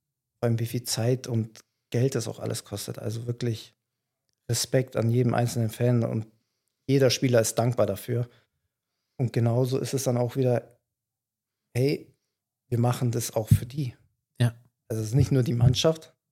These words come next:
Speaker 1: es sind die Fans, die hinter uns stehen, die uns unterstützen und für die wollen wir uns den Arsch aufreißen.
Speaker 2: Ich bin mal ein bisschen garstig.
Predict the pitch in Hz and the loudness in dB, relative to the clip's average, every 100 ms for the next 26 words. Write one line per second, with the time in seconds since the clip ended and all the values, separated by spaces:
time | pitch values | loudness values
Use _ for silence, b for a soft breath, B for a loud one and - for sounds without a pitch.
0 | _ _ _ 131 - 123 120 - 123 147 | _ _ _ 0 4 4 2 0 2 4
1 | 165 - 110 139 156 156 165 - 165 185 | 2 -2 2 4 6 4 4 4 4 4
2 | 196 B B _ _ _ 135 120 127 117 | 2 B B _ _ _ -2 2 0 0
3 | - 147 143 202 190 190 _ _ _ _ | -2 -2 0 0 0 -2 _ _ _ _
4 | - 117 - 120 110 135 156 170 - 120 | -4 -4 -2 -2 0 2 2 0 -4 -2
5 | 117 120 117 - - 143 127 117 - 98 | 0 2 0 -2 -2 -2 -4 -8 -10 -12
6 | - _ _ _ _ _ _ _ _ _ | -16 _ _ _ _ _ _ _ _ _
7 | _ _ _ _ _ 113 107 98 - 104 | _ _ _ _ _ -8 -6 -6 -6 -8
8 | 98 92 110 - 139 131 - | -10 -10 -8 -8 -8 -8 -12